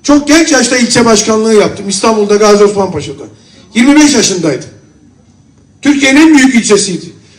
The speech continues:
O gün bir milyon nüfusu vardı. Bugünkü gibi hatırlıyorum.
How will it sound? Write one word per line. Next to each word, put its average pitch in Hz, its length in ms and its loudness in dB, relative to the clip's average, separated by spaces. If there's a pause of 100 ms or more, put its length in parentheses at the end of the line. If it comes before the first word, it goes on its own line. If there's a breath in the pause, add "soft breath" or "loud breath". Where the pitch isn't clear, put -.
(140)
O 262 120 4
gün 277 180 2
bir 311 100 4
milyon 254 340 2
nüfusu 202 360 0
vardı. 151 260 -2 (2750)
Bugünkü 320 320 2
gibi 269 180 0
hatırlıyorum. 233 640 0